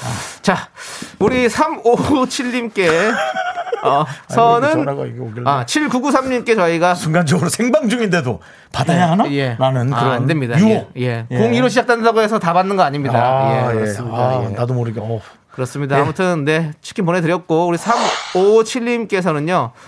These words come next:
Speaker 1: "초등학생도 청취율 조사되면 저도 할게요. 두 분 삼촌 응원해요."라고.
Speaker 2: 아유, 기특하다, 참.
Speaker 1: 근데 아마
Speaker 2: 고맙다.
Speaker 1: 초등학생은 모르겠어요. 안 될 것 같고.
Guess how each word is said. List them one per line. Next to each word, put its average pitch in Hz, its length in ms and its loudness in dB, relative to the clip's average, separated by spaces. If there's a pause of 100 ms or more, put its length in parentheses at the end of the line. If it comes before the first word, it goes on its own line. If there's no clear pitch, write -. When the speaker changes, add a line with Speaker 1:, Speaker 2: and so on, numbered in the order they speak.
(100)
Speaker 1:
"초등학생도 311 640 2
청취율 269 340 -2
조사되면 190 480 -2
저도 156 240 0
할게요. 117 460 -4
두 196 160 -2
분 220 160 0
삼촌 220 300 -2
응원해요."라고. 147 760 0
Speaker 2:
아유, 135 500 0
기특하다, 123 600 -8
참. - 140 -20 (420)
Speaker 1:
근데 165 200 -6
아마 156 260 0
Speaker 2:
고맙다. - 20 -10
Speaker 1:
초등학생은 240 1040 0
모르겠어요. 135 400 -2
안 110 100 -8
될 139 140 -8
것 135 100 -10
같고. 117 380 -6